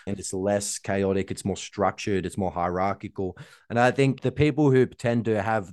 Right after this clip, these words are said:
the budgets to buy <laughs> Martech are the ones who are probably in that category of crystallized knowledge. I mean, they're perhaps sitting ye-, on twenty years of experience. But the young, you know, early stage startup, which is trying to figure it all out, you know, they are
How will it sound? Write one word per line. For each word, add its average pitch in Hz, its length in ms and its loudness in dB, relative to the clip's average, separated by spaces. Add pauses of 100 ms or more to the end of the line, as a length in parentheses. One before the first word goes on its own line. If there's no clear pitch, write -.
the 87 80 -12
budgets 104 460 -12
to 104 80 -10
buy 95 220 -6 (120)
<laughs> - 140 -8
Martech 135 640 0 (360)
are 123 60 0
the 127 100 2
ones 135 240 6
who 147 80 0
are 127 80 2
probably 123 300 0
in 117 80 2
that 110 160 -2
category 120 580 -4
of 104 240 -6 (300)
crystallized 123 520 -4
knowledge. 120 400 -6
I - 20 -4
mean, 90 320 -4 (260)
they're 101 80 -4
perhaps 110 320 0
sitting 113 300 0
ye-, 110 160 -2
on 104 180 -2
twenty 104 240 -4
years 98 220 -6
of 87 80 -10
experience. 90 720 -6 (440)
But 117 220 2
the 110 320 2
young, 127 440 2 (240)
you 117 140 -4
know, 104 300 0
early 123 320 2
stage 104 360 -4
startup, 110 580 0
which 104 180 -8
is 104 240 -8
trying 107 140 -6
to 101 60 -4
figure 101 280 -4
it 101 40 -2
all 95 160 -2
out, 98 320 0
you 92 80 -8
know, 98 160 -4
they 113 340 -2
are 104 300 0